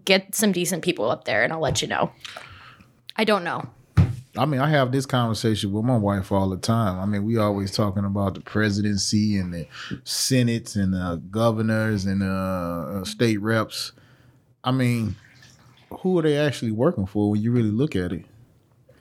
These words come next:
Speaker 2: 'Cause it's really not for the people. 'Cause
Speaker 1: There's
Speaker 2: the people, 'cause the people, the majority of the people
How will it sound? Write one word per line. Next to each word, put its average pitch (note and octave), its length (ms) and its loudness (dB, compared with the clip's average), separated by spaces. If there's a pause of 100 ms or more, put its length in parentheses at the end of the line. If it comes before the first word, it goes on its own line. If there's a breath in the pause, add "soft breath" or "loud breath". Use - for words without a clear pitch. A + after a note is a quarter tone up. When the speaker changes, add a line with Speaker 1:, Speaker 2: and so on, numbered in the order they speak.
(480 soft breath)
Speaker 2:
'Cause B2 160 0
it's A2 140 -2
really D3 220 2
not A#2+ 220 0
for A2+ 120 -4
the G2+ 100 -2
people. B2+ 400 2 (800 soft breath)
'Cause D4 80 -2
Speaker 1:
There's A#2+ 140 4
Speaker 2:
the B2+ 80 2
people, E3+ 360 4
'cause A#2+ 200 0
the A2+ 80 -2
people, C3+ 400 0
the A2 180 -2
majority B2+ 580 2
of A#2+ 120 -2
the A2+ 80 -4
people G#2+ 640 0